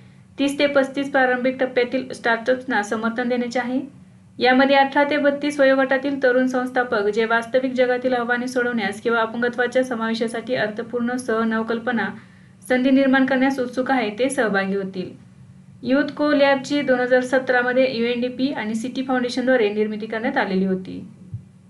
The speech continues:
नेक्स्ट क्वेश्चन आहे, हॉकी इंडिया लीग दोन हजार चोवीस पंचवीस कोठे आयोजित करण्यात आली? तर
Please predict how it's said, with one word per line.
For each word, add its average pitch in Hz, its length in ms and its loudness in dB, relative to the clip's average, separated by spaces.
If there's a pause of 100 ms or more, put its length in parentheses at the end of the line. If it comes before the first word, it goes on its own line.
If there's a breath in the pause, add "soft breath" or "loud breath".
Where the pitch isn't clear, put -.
(880)
नेक्स्ट 277 300 2
क्वेश्चन 311 280 0
आहे, 269 340 2 (180)
हॉकी 269 300 2
इंडिया 302 260 2
लीग 294 220 2
दोन 269 160 4
हजार 269 240 4
चोवीस 269 440 2
पंचवीस 262 440 -2
कोठे 269 320 2
आयोजित 262 340 2
करण्यात 254 260 2
आली? 262 280 0 (640)
तर 226 120 2